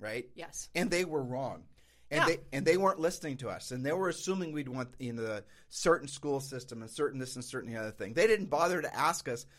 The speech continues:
Speaker 1: whether we were planning on sending Zoe to a private school, which we ended up selling, sending her to a
Speaker 2: Mm-hmm.
Speaker 1: private Catholic school. They didn't actually assume that we wouldn't mind. I mean, we're right out of our house. We don't
Speaker 2: Yeah.
Speaker 1: have to drive over, anywhere every day.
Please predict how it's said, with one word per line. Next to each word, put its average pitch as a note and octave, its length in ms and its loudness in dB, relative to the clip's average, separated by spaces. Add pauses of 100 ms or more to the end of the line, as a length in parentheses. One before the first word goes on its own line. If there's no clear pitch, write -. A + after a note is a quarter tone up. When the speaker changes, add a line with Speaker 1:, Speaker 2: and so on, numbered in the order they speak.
(160)
Speaker 1:
whether C#3+ 260 6
we C#3 160 4
were C3+ 80 2 (180)
planning C#3+ 280 -2
on B2+ 100 -6
sending B2+ 280 -4
Zoe A#2+ 280 -2
to A#2 140 -6
a G#2+ 40 -4
private A2 320 -4
school, G#2 380 -6 (180)
which C3+ 240 -2
we C3+ 80 -2
ended B2+ 160 -2
up B2+ 100 0
selling, B2+ 320 -2 (120)
sending C3+ 260 -2
her A#2+ 120 -2
to A#2+ 120 0
a A#2+ 40 2
Speaker 2:
Mm-hmm. A#2 80 -8
Speaker 1:
private B2 280 0
Catholic A2 340 -4
school. - 320 -8 (240)
They E3+ 140 10
didn't G3 200 2
actually F3+ 340 2
assume F#3+ 400 -4
that C#3+ 80 -4
we C#3 120 -2
wouldn't C3 300 -2
mind. A#2 380 -4 (260)
I C3 80 0
mean, C3 140 -2
we're D3 140 6
right C#3+ 260 4
out C3 80 8
of C3 80 2
our B2+ 80 4
house. C#3 320 0
We A#2+ 60 -4
don't B2+ 80 0
Speaker 2:
Yeah. C3 40 0
Speaker 1:
have C3+ 80 0
to A#2 60 -12
drive A#2+ 320 0
over, A#2 200 -6
anywhere B2+ 360 -4
every G#2+ 240 -6
day. G2 280 -6